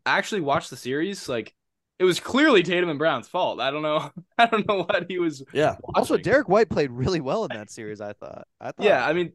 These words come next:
Speaker 1: Smart and
Speaker 2: I thought so,
Speaker 1: Horford
Speaker 2: too.
Speaker 1: didn't, didn't play amazing, s-, but Smart had big games, and he was just Marcus Smart, and Horford was a little bit below
Speaker 3: Thirty-nine.
Speaker 1: Horford. But Tatum and Brown were so far below what we expect of them. I don't know how you put that on the other three starters. That, that's kind of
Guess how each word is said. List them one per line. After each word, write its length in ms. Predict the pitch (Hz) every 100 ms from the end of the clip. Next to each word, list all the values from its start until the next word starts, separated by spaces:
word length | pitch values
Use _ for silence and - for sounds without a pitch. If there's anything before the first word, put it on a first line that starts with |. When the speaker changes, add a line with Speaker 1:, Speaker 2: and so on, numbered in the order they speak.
| -
Speaker 1:
Smart 420 | - - 208 226
and 80 | 202
Speaker 2:
I 40 |
thought 180 | 156 165
so, 80 | 190
Speaker 1:
Horford 120 | 160
Speaker 2:
too. 60 | 160
Speaker 1:
didn't, 300 | 160 175 - _ -
didn't 260 | 156 160 -
play 180 | 156
amazing, 360 | 131 113 123 180
s-, 140 | 170
but 220 | - 160 -
Smart 260 | 202 220
had 220 | 226 175
big 200 | 123 127
games, 320 | 104 113 139 131
and 180 | 113 -
he 140 | 151
was 140 | 170 156
just 220 | 185 170
Marcus 320 | 165 165 156
Smart, 400 | - 214 123 92
and 280 | 127 131 131
Horford 420 | - 175 170 175
was 400 | 156 156 135 135 _ _ -
a 60 |
little 220 | 147 165
bit 140 | 160 151
below 280 | 127 143 123
Speaker 3:
Thirty-nine. 180 | 123 -
Speaker 1:
Horford. 240 | 202 214 - _ _
But 120 | 180
Tatum 280 | - 254 330
and 100 | 160
Brown 260 | 131 208 180
were 140 | 131
so 380 | - - 160 170
far 340 | - 143 156
below 560 | 117 113 135 127 104 - _ -
what 120 | 143
we 100 | 135
expect 400 | 117 - 123 127
of 80 | 160
them. 200 | 180 180 135
I 40 |
don't 80 | 151
know 100 | 135
how 220 | 104 123
you 140 | 117 104
put 200 | 113 -
that 260 | 104 98
on 360 | 101 107 101 87 _
the 100 | 101
other 160 | 113 107
three 180 | 95 92
starters. 400 | - 90 87 87
That, 160 | 104 -
that's 220 | 110 117 -
kind 220 | 127 104
of 140 | 95